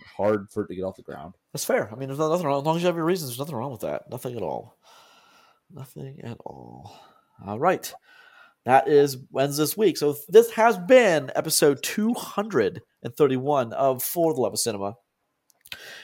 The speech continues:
Speaker 2: Each new episode posts every Tuesday morning at five A M on Podbean, which is then distributed to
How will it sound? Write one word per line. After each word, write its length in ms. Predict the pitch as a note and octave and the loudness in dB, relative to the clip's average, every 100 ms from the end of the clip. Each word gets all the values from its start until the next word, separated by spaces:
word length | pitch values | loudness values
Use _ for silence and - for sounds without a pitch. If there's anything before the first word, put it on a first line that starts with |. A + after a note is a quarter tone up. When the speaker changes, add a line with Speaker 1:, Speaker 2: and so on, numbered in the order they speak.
| - | -10
Speaker 2:
Each 220 | C#3+ D3+ | -4 -4
new 140 | D#3+ D3 | -2 -2
episode 340 | C3 D3 C3+ | -2 0 0
posts 220 | D3+ C#3 | 2 2
every 100 | C3+ | 0
Tuesday 500 | C3+ - G3+ F#3+ D3 | -6 -4 -2 0 0
morning 360 | A#2+ A2 A2 A2 | 0 -2 -2 -2
at 100 | A#2 | -4
five 300 | - B2 A#2+ | 2 2 2
A 40 | |
M 200 | A#2+ A#2 | 0 0
on 100 | A#2 B2+ _ _ - - - | -2 -4 _ _ -20 -12 4
Podbean, 520 | C#3 C#3+ C#3+ D3 D#3 - _ _ _ _ - _ - - - - | 6 8 4 -4 -8 -16 _ _ _ _ -20 _ -20 -20 -20 -4
which 140 | C3+ | -2
is 60 | B2+ | 2
then 120 | D#3+ | 2
distributed 400 | D3+ C3+ D3 B2+ - | 0 -4 -4 -4 -4
to 320 | C3 B2 G2+ | -2 -2 -4